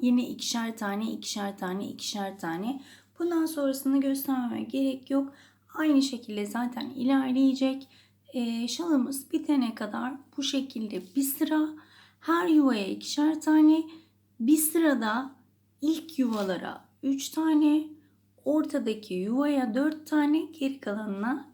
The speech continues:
ikişer tane. Şalımız, e, sonuna kadar böyle ilerliyor. Hemen diğerini de tekrar göstermek istiyorum. Bakın arkadaşlar.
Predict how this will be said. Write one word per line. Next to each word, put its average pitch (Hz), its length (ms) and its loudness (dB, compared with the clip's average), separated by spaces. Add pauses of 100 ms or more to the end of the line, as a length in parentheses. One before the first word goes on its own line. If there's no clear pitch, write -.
(100)
ikişer - 480 -6
tane. - 440 -10 (640)
Şalımız, 233 760 -2 (420)
e, 226 220 -4
sonuna 269 440 0
kadar 240 480 -6
böyle 254 260 2
ilerliyor. 185 800 -4 (1700)
Hemen 277 440 2
diğerini 247 400 0
de 285 100 -8
tekrar 254 560 -8
göstermek 269 680 2
istiyorum. 269 720 0 (540)
Bakın - 280 -6
arkadaşlar. - 1200 -6